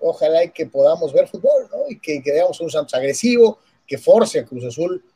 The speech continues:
a, a, a, a, a ponerle también entusiasmo y a que las cosas funcionen de la mejor manera posible. Eh, para platicar precisamente de esto, eh, ya con más detalle, le damos la bienvenida a nuestro compañero Marco Domínguez desde Ensenada, Baja California,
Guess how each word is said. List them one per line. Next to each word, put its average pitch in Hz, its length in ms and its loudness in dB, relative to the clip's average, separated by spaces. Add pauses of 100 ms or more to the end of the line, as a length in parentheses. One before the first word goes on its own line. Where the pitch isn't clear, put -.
(240)
a, 127 100 -6
a, 123 300 -10
a, 120 400 -12
a, 113 580 -10
a 113 60 -10
ponerle 160 440 0
también 156 380 -2
entusiasmo 165 840 -2 (360)
y 135 180 -6
a 127 100 -4
que 151 100 -12
las 131 160 -4
cosas 160 300 -4
funcionen 151 340 -4
de 143 80 0
la 135 100 0
mejor 139 340 0
manera 143 340 -2
posible. 160 460 -4 (440)
Eh, 165 440 2 (160)
para 214 260 2
platicar 226 400 2
precisamente 208 540 0
de 185 120 2
esto, 220 460 2
eh, 147 260 -4
ya 170 180 -2
con 151 140 -4
más 180 160 0
detalle, 220 400 2 (300)
le 165 100 -6
damos 185 200 2
la 165 100 2
bienvenida 165 380 -2
a - 20 0
nuestro 151 240 -8
compañero 180 500 -4
Marco 180 400 0
Domínguez 208 460 0
desde 208 300 0
Ensenada, 190 540 -2
Baja 165 220 -6
California, 185 600 -4